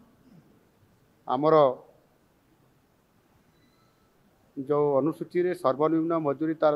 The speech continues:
ଧାର୍ଯ୍ୟ ସମୀକ୍ଷା ଓ ସଂଶୋଧନ କରିବାକୁ ରାଜ୍ୟ ସରକାର କ୍ଷମତାପ୍ରାପ୍ତ ଅଛନ୍ତି, ତା ଉପରେ ଆଲୋଚନା କରାଯାଇଥିଲା ଏବଂ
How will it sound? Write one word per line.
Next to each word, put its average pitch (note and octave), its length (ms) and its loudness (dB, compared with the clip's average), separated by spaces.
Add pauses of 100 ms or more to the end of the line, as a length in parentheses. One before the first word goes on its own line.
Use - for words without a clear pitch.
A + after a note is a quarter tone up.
(120)
ଧାର୍ଯ୍ୟ B2+ 460 -4
ସମୀକ୍ଷା C#3 420 -4 (600)
ଓ - 40 -2 (140)
ସଂଶୋଧନ D#3 400 0 (140)
କରିବାକୁ D3 420 -2 (1000)
ରାଜ୍ୟ B2+ 340 0
ସରକାର D#3+ 300 0 (120)
କ୍ଷମତାପ୍ରାପ୍ତ C#3+ 640 -4 (120)
ଅଛନ୍ତି, C#3 400 -4 (1700)
ତା C3+ 80 4 (100)
ଉପରେ D3+ 260 0 (2250)
ଆଲୋଚନା D3 480 2
କରାଯାଇଥିଲା E3+ 560 0 (1080)
ଏବଂ D#3+ 260 0